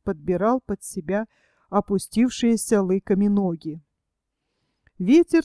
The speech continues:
тропыхал корявый можжевельник и сыпал обдернутой мшаниной в потянутые изморозью промоины. В небе туманно повис черемуховый цвет,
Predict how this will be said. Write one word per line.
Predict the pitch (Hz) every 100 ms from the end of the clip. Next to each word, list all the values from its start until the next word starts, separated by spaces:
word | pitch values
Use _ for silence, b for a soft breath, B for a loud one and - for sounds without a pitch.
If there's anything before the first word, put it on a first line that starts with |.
| -
тропыхал | 208 202 208 - 262 277
корявый | - 185 214 233 190
можжевельник | 170 170 165 165 165 226 233 220 214 b b b -
и | 254
сыпал | - 349 349 311 285
обдернутой | 247 185 254 277 262 262 - 247
мшаниной | 233 - - 202 233 226 214 214 214
в | - _ -
потянутые | 202 - 208 208 208 - 196 185 -
изморозью | 208 214 196 208 202 180 185
промоины. | 202 190 196 196 190 175 165 160 165 _ _ _ _ _ _
В | 175 180
небе | 220 220 202
туманно | - 196 185 190 190 185
повис | - 175 190 202 -
черемуховый | - 185 202 190 175 - 170 165
цвет, | - - 165 196 247